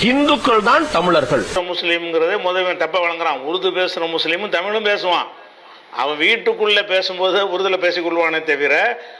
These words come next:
Speaker 2: அவனுடைய பொது வாழ்க்கை பூரா தமிழ், அவனுடைய படிப்பெல்லாம் தமிழ், அவனுடைய பட்டம் பதவிகள் எல்லாமே தமிழ் தான். அவனை வந்து நான் தமிழன் என்று ஏத்துக்கணும், நான் ஒரு பைத்தியக்காரங்கிறான். பிராமணர்கள் ஒரு தனி பாஷையை பேசுகிறார்கள், பாரம்பரியமாக அவங்க,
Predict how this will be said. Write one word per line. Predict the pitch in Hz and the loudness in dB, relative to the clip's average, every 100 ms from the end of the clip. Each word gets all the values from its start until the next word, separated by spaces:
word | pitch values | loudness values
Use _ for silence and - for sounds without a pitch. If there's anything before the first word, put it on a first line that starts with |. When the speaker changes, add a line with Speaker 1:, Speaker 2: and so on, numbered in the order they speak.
| - | -6
Speaker 2:
அவனுடைய | 151 175 175 165 | -2 0 0 0
பொது | 160 170 202 | 0 -2 0
வாழ்க்கை | 202 190 180 180 | 0 0 2 0
பூரா | 165 185 185 | 2 -2 0
தமிழ், | 175 170 180 | -2 -2 -2
அவனுடைய | 180 170 160 160 | 0 0 -2 0
படிப்பெல்லாம் | 165 175 185 185 185 | -2 -2 -2 0 -2
தமிழ், | 170 170 165 175 180 - - - - | -4 -2 0 0 -2 -10 -20 -14 -6
அவனுடைய | 165 175 165 | -2 0 0
பட்டம் | 160 156 190 180 | -2 -4 -4 -4
பதவிகள் | 160 185 180 | -2 0 2
எல்லாமே | 170 175 208 220 226 | 2 2 0 0 -2
தமிழ் | 190 185 180 | -2 0 0
தான். | 147 - - - - - | -2 -6 -14 -20 -20 -6
அவனை | 131 147 190 196 | -4 -2 -2 0
வந்து | 175 185 208 | -2 -2 -2
நான் | 185 180 | -2 -2
தமிழன் | 156 160 190 190 | -4 -2 0 2
என்று | 185 170 170 | 2 2 0
ஏத்துக்கணும், | 165 170 185 | 0 -4 -2
நான் | |
ஒரு | 170 156 | -2 0
பைத்தியக்காரங்கிறான். | 165 170 180 165 156 147 135 143 214 - - - - - | 0 2 0 2 0 -2 -2 -2 -2 -6 -18 -20 -20 -10
பிராமணர்கள் | 131 147 202 214 202 190 196 | -2 0 0 -2 -4 -2 -2
ஒரு | 190 170 | -2 0
தனி | 151 185 | 0 0
பாஷையை | 165 170 175 190 | 0 0 0 0
பேசுகிறார்கள், | 175 160 160 160 151 156 202 | 0 0 0 0 0 -2 -2
பாரம்பரியமாக | 180 156 196 190 185 180 185 190 180 | 0 0 0 -2 -2 0 0 -2 -2
அவங்க, | 170 170 160 | -2 0 0